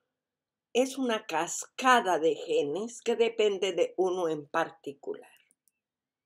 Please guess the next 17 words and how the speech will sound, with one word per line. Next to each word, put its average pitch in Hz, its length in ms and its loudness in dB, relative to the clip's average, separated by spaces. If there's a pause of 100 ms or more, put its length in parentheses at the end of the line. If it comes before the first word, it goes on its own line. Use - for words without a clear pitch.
(1000)
Son 320 340 0
varios, 185 680 -2 (360)
como 151 240 -4
lo 135 100 -2
dije 180 220 -4
anteriormente, 226 760 2
los 165 220 0
genes 214 340 0
implicados 165 1120 -2 (520)
en 185 180 2
el 165 140 0
lenguaje. 160 760 -2 (720)
Aquí 208 240 -2
estamos 269 400 0
viendo 233 340 0
el 233 120 -4
cromosoma 170 640 -6